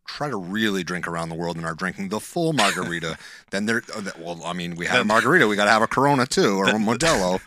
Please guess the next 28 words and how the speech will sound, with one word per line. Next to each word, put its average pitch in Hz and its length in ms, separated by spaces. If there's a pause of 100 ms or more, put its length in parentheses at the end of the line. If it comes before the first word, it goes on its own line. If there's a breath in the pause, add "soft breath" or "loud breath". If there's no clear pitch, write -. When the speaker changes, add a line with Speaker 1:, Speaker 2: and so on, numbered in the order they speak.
Speaker 2:
<laughs> - 180
Then 120 80
Speaker 1:
And 117 80
Speaker 2:
they're 117 80
Speaker 1:
we're 110 40
Speaker 2:
swimming 117 480
in 104 120
the 104 120
Italian, 98 680
uh, 90 480
Speaker 1:
Yeah. 107 140 (320)
Speaker 2:
uh, - 40
uh, 92 180
what - 260
Speaker 1:
No, 98 120
Speaker 2:
is 98 40
it? 98 40
Speaker 1:
those 120 180
are 120 40
Speaker 2:
Fountain. 120 400
Speaker 1:
just, - 120
those 123 180
are 123 80
just 107 220
the 101 60
cheer 104 260
Speaker 2:
<laughs> - 0
Speaker 1:
parents. 87 500